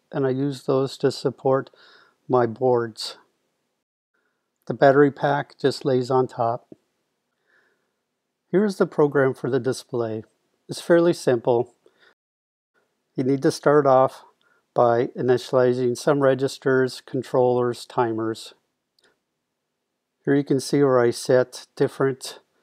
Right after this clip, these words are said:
segments for characters that I want displayed. Here's the routine for sending characters to each segment display.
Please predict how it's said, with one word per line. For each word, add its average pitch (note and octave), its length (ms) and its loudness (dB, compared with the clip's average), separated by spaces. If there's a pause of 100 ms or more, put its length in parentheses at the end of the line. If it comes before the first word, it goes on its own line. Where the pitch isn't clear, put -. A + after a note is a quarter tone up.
(480)
segments D3 680 0 (260)
for A#2 360 -2
characters B2+ 680 -2
that B2 120 -2
I B2 80 0
want A#2 260 -2
displayed. A#2 680 -6 (3750)
Here's D3+ 200 -4
the F3 80 -6
routine B2+ 640 -4 (400)
for C3 220 -4
sending B2+ 720 0 (180)
characters C#3 760 -2 (340)
to - 200 -6
each C3 420 -6 (180)
segment A#2+ 520 -4
display. A#2+ 600 -6